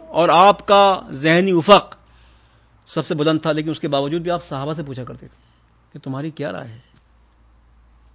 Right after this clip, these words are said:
تم کیا کہتے ہو، مشورہ ہوتا تھا۔ اس لیے آپ نے غزوہ بدر کے موقع پر لوگوں سے مشورہ کیا ہے،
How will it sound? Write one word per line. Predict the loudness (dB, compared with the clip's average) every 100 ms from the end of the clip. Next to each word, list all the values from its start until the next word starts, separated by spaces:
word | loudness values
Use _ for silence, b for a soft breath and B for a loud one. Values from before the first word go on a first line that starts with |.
| _
تم | -4 -2
کیا | 2 2
کہتے | 2 -2
ہو، |
مشورہ | 0 0 2
ہوتا | 2 2
تھا۔ | 0
اس | 0
لیے | 0 6 6 6 0 b b b b
آپ | 6 6
نے | 8
غزوہ | 6 6 8 8
بدر | 8 6 6
کے | 4
موقع | 2 2 0
پر | 0
لوگوں | 0 -2
سے | 0
مشورہ | -2 0 0
کیا | 2 2
ہے، | 2 0 -6